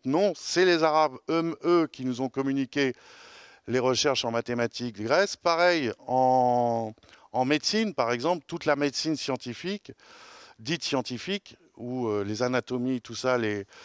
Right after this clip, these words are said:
les autopsies, euh, les autopsies, pardon, euh, ont été, euh, apportées aussi par, euh,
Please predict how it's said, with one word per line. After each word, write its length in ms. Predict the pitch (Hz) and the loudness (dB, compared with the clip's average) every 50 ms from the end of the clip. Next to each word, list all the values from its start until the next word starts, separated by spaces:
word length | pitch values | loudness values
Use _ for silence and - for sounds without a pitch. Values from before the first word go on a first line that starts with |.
| - - - - - - - - _ _ _ _ _ - - | -20 -20 -20 -20 -20 -20 -20 -20 _ _ _ _ _ -20 -14
les 260 | - 117 127 131 123 135 | -8 -4 -2 0 2 2
autopsies, 680 | 147 - - 139 117 - - - 143 147 147 123 107 107 | 0 0 0 -2 -2 -2 -6 -8 -8 -8 -8 -6 -4 -2
euh, 120 | 107 107 | -2 -2
les 180 | 101 113 107 127 | -2 -2 -2 -2
autopsies, 400 | 123 - 113 - - - 165 160 | -4 -4 -6 -10 -8 -10 -8 -6
pardon, 320 | - 110 107 127 160 175 - _ _ _ _ _ _ 113 | -6 -4 -2 -2 -4 -4 -6 _ _ _ _ _ _ 0
euh, 360 | 123 123 120 120 120 117 - - | 2 2 4 4 2 2 0 -2
ont 180 | - 139 147 147 | -2 0 0 0
été, 420 | 143 - - 170 185 196 180 - - 117 | 0 0 0 0 2 2 2 2 0 0
euh, 160 | 123 120 113 | -2 0 0
apportées 400 | 120 123 - 135 120 - - 175 | 0 0 0 -2 -4 -2 -2 -2
aussi 320 | 151 131 - - 160 175 | -2 -2 -4 -6 -8 -10
par, 440 | - _ - 147 151 156 143 120 104 | -8 _ 2 2 4 2 2 0 -2
euh, 480 | 107 110 110 110 107 104 98 98 101 | -2 0 0 0 0 0 -2 -4 -6